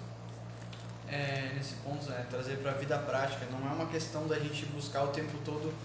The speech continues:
realizar atos que nos parecem santos, assim, jejuns e grandes sacrifícios, mas é sim transformar aquilo que é ordinário em algo extraordinário, santificar as pequenas coisas que a gente realiza no nosso dia a dia em coisas pra Deus, né? Aí que tá a santidade, de fato.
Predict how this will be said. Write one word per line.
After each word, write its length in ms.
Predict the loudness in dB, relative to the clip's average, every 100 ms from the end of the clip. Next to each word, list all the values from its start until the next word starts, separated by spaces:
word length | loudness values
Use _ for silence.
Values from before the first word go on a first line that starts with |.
| -8 -4
realizar 720 | 0 2 2 6 8 10 6 2 -6 2
atos 380 | 6 6 4 0
que 120 | 0
nos 280 | 0 0 4
parecem 580 | 8 10 10 4 2 0 -2 -2
santos, 540 | -2 0 2 4 4 2
assim, 260 | 0 0 0
jejuns 720 | 2 2 2 0 2 2 0
e 40 | 0
grandes 280 | 0 0
sacrifícios, 520 | 0 -2 -2 -2 -4 -4 -6 -6 -6 -6 0
mas 260 | 6 6 6
é 60 |
sim 260 | 4 4 2 2
transformar 580 | 2 2 4 4 6
aquilo 240 | 4 4 2
que 100 | 6
é 20 |
ordinário 560 | 6 6 4 6 6 4 2
em 40 | 4
algo 160 | 4 4
extraordinário, 600 | 4 2 2 2 2 2
santificar 580 | 0 0 -2 6 8
as 60 | 8
pequenas 360 | 6 2 0 0
coisas 300 | 0 0 0
que 100 | 2
a 40 |
gente 300 | 2 2 0 -2 -4 -6 2
realiza 520 | 10 12 12 8 2
no 80 | 2
nosso 240 | 2 2 2
dia 140 | 2
a 20 |
dia 280 | 2 2 2
em 160 | 0 2
coisas 360 | 4 4 4
pra 160 | 2 2
Deus, 260 | 4 4 4
né? 80 | 0 0
Aí 200 | 0 0
que 80 | -2
tá 180 | 4 6
a 20 |
santidade, 520 | 6 2 0 0 2 0
de 60 | -2
fato. 260 | -2 -2